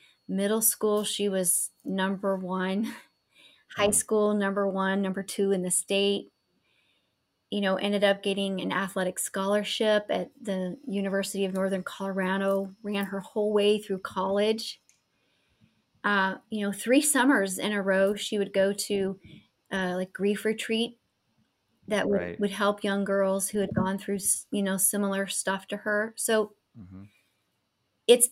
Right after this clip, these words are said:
Speaker 1: interesting because when Michaela finished college, I feel like that's when everything really hit it for her.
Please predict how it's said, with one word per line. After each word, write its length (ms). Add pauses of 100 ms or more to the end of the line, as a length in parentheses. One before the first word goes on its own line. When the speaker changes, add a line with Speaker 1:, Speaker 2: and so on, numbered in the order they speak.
Speaker 1:
interesting 720
because 500
when 160
Michaela 720 (120)
finished 840
college, 760 (2000)
I 260
feel 240
like 380
that's 580
when 260
everything 520
really 280
hit 320
it 200
for 140
her. 480